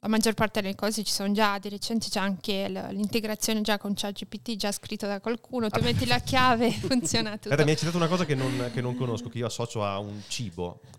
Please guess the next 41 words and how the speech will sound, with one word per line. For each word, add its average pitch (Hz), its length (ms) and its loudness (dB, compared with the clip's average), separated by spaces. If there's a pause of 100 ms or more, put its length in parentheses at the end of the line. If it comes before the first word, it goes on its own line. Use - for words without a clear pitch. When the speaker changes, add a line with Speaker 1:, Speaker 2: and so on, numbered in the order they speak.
(120)
Speaker 2:
Nugget, 101 920 -4
che, 113 160 -4
che, 110 240 -6
che 110 160 -12
cos'è? 123 440 -2 (300)
Speaker 1:
Ah, 214 80 -12
è 208 240 -6
un 214 360 -6
sistema 220 540 -6
di 240 100 -4
rilascio 185 440 -4
di 196 100 2
questi, - 260 -2
diciamo, - 520 -10
plugin. - 720 -8 (220)
Speaker 2:
Ok. 104 180 0
Speaker 1:
Su, 85 680 -6 (320)
in - 180 -8
ambiente 214 440 -2
Windows 220 320 -4
tutto 220 220 -6
è - 40 0
un 202 140 -4
Nugget 190 320 -8
package, - 520 -12 (120)
quindi 214 180 -4
su - 80 -6
questo 214 240 -2
canale 214 440 0
tu 196 140 -4
puoi 185 320 -4 (440)
creare 185 360 2
questi - 280 -8
pacchetti - 480 -2
che - 120 -10
li 196 80 -4
usano 185 320 -4
tutto, 185 380 -12
un 185 140 -6
po' - 100 -12
delle 202 540 -8